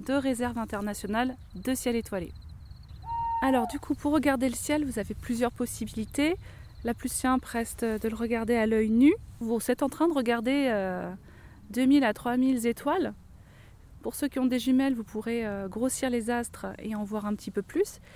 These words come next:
Et si par hasard un jour vous revenez avec un, une lunette astronomique, vous en verrez des millions. Alors on va se repérer peut-être avec une constellation que vous connaissez bien,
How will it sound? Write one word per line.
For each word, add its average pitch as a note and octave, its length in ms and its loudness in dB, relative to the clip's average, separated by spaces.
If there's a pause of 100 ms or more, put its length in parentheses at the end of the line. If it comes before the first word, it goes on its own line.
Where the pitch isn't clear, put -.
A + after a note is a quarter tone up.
(200)
Et B3+ 40 -6
si - 140 -4
par B3 220 -2
hasard A#3+ 260 2
un A#3 80 0
jour A#3+ 160 -2
vous G#3+ 140 -4
revenez G#3 260 -2
avec F#3+ 280 -6
un, F3+ 360 -8 (160)
une G#3 200 -2
lunette G#3 280 -2
astronomique, G#3 680 -2 (420)
vous A#3+ 180 -4
en C4 60 4
verrez B3 300 2
des A3+ 120 -2
millions. A3 380 2 (720)
Alors A3 300 0
on G#3 60 -4
va A3 100 -2
se - 100 -6
repérer C4 420 2
peut-être B3+ 200 -4
avec A3+ 300 -2
une A3 120 0
constellation A3 540 0
que A3+ 40 -2
vous A3 100 -2
connaissez A3 400 -4
bien, C4+ 260 2